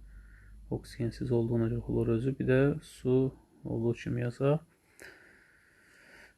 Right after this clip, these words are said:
Və əmsallaşdıraq.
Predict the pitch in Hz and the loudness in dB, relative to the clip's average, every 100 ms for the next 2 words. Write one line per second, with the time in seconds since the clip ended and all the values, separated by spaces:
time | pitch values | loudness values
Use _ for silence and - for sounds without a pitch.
0 | _ _ _ - - - - - - - | _ _ _ -16 -14 -14 -14 -16 -16 -18
1 | - - - - - - - - - 131 | -18 -20 -20 -20 -20 -20 -20 -14 0 8
2 | 147 147 - 143 139 - 135 127 127 - | 8 8 6 2 2 0 2 4 2 0
3 | - 127 117 | 2 2 2